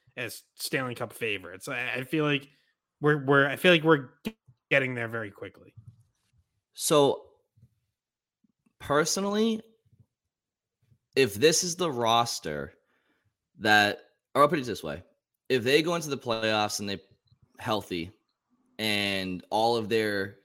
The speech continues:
Speaker 2: key players, their top guys stay healthy and never, and never go down with a serious long-term injury, I'll be very disappointed if, uh, if they don't, based off of what I've seen now, because going into the year, like, you know,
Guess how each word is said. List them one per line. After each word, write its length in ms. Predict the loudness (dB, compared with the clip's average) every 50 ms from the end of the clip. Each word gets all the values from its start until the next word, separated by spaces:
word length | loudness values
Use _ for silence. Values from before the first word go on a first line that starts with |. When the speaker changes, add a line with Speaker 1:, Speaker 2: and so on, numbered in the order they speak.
| _ _ -18
Speaker 2:
key 320 | -12 -8 -6 -6 -4 -6
players, 480 | -6 -8 -8 -6 -4 -4 -4 -4 -6 -6
their 140 | -8 -8 -8
top 340 | -6 -2 0 0 0 -2
guys 540 | -2 -2 -2 -2 -2 -4 -6 -8 -10 -12 -14 _ -12
stay 280 | -10 -6 -4 -4 -4
healthy 380 | -4 -4 -6 -6 -6 -8 -8 -8
and 80 | -6 -6
never, 180 | -8 -8 -10 -10
and 160 | -8 -6 -6 -4
never 160 | -4 -4 -6
go 80 | -6
down 240 | -6 -4 -4 -4 -4
with 140 | -6 -6 -6
a 160 | -6 -6 -6
serious 440 | -6 -6 -6 -4 -4 -4 -6 -6 -4
long-term 360 | -4 -4 -4 -6 -8 -8 -8
injury, 400 | -8 -8 -8 -8 -8 -8 -10 -10 -14 _ _ _ _ _ _ _ _ _ _ _ _ _ _ _ _ _ 4
I'll 160 | 6 6 8
be 140 | 8 6 4
very 260 | 4 4 2 2 2
disappointed 800 | 0 -2 -8 -10 -10 -6 -6 -4 -4 -4 -4 -6 -6 -6 -10 -12 -8
if, 280 | -6 -6 -6 -6 -4 -2
uh, 300 | -2 0 2 0 0 -2
if 180 | -2 -6 -4 -2
they 140 | 0 0 0
don't, 380 | 0 -2 -2 -2 -2 -4 -6 -4 _
based 320 | 4 4 4 4 4 2 2
off 180 | 2 2 0
of 140 | -2 -6 -6
what 100 | -2 -2
I've 160 | -2 -2 -2
seen 260 | -2 -4 -4 -4 -4 -4
now, 200 | -4 -4 -4 -4
because 560 | -6 -8 -6 -4 -2 -2 -2 -4 -6 -10 -12 _ _ _ _ _ _ _ _ _ _ _ -20 -20 _ _ _ _ _ -2
going 260 | 2 2 2 2 2
into 160 | -2 -4 -4
the 120 | -4 -2 -2
year, 440 | 0 0 0 2 2 0 0 -2 -2
like, 260 | -4 -4 -4 -6 -10 _ _ _ _ -20 -20 _ _ _ _ _ _ _ _ _ _ _ _ _ _ -20 -20 _ _ _ _ _ _ _ _ -10
you 120 | -6 -6
know, 220 | -6 -6 -6 -10